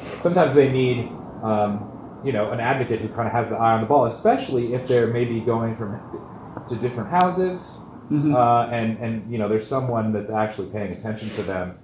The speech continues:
Speaker 1: um, and making sure they, they get access to all
Speaker 2: Yeah,
Speaker 1: of the
Speaker 2: it,
Speaker 1: legal rights that they have.
Speaker 2: in terms of educational, it could be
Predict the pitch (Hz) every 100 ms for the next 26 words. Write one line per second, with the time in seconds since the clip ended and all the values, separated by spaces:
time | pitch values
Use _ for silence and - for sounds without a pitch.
0 | - - - - 98 92 95 98 98 107
1 | - 87 87 - 90 90 87 92 95 -
2 | 85 - - 95 95 117 - 92 95 90
3 | 90 87 - 87 87 92 - - 139 135
4 | 147 131 113 117 104 - 113 117 113 107
5 | 104 90 110 107 - 107 104